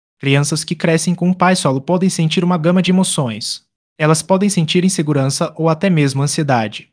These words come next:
No entanto, isso não significa que não possam prosperar. Aqui estão algumas maneiras pelas quais a paternidade solo pode impactar a criança. Impacto um. Insegurança. A falta de um segundo pai pode criar inseguranças. Dois, resiliência.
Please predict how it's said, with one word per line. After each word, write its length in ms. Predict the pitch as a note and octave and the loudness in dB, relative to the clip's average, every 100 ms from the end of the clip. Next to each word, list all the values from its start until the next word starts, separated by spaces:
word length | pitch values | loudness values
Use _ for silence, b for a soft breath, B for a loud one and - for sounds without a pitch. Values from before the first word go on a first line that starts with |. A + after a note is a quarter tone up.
| _ _ _ | _ _ _
No 120 | D#3 | 0
entanto, 500 | G3 G3+ F3+ D#3 C3 _ | 0 2 0 -2 -12 _
isso 220 | C#3+ D3+ | -6 0
não 100 | F3 | 0
significa 640 | F#3+ F3+ F#3 G3 F3+ E3 | 0 0 0 0 -2 -4
que 100 | D#3 | -2
não 140 | D#3+ F#3+ | -2 0
possam 360 | C#3+ C#3 F3 | 0 -2 -2
prosperar. 640 | - C#3 - C3+ B2 A2+ - _ _ - | -4 -6 -4 -4 -4 -6 -14 _ _ -10
Aqui 200 | D3 F#3 | -4 -2
estão 260 | F#3 G#3+ G#3+ | -2 0 -2
algumas 340 | F3+ G3 F#3+ | 0 -2 0
maneiras 400 | G3 F#3 D#3+ D#3+ | 0 0 0 -2
pelas 300 | E3+ D#3+ D#3 | -2 -2 -4
quais 340 | - F#3 F#3+ | -2 0 0
a 60 | F#3 | 0
paternidade 720 | F#3 F3+ E3+ F3 D#3 D#3 E3+ | -2 -4 -2 -2 0 0 0
solo 280 | - C#3 C#3 | -2 -2 -2
pode 280 | C#3 F#3 F3 | -2 -2 0
impactar 420 | D#3 D3 - D#3+ | -2 -6 -4 -4
a 60 | |
criança. 580 | D#3+ D3+ D3 C#3 C3 C3+ - - | -2 -2 0 -2 -6 -10 -16 -10
Impacto 520 | C3+ D#3+ F3 - G3 | -4 -4 -4 -4 -4
um. 200 | A#2 G#2 _ _ _ | -4 -8 _ _ _
Insegurança. 680 | E3 D#3 G3 E3+ C#3+ C#3 - _ | -4 -2 0 0 0 -4 -10 _
A 120 | D#3+ | -6
falta 340 | - F#3+ F#3 | -2 -2 0
de 100 | D3+ | 0
um 60 | E3 | 0
segundo 460 | F#3 D3+ C#3+ F3 | 0 0 0 0
pai 240 | F3+ D#3+ F3 | 0 0 0
pode 280 | G3+ G3+ G3 | 0 0 0
criar 300 | F#3 D3+ C#3+ | 2 2 2
inseguranças. 920 | D#3 F#3 F3 C#3 A#2 - - - - _ _ _ | 0 -2 -2 -2 -4 -8 -10 -12 -16 _ _ _
Dois, 460 | F#3 A#2+ - - _ _ _ - | 2 2 0 -8 _ _ _ -6
resiliência. 720 | D3+ D#3+ D3+ B2 A#2 - - | -2 0 0 -2 -6 -10 -16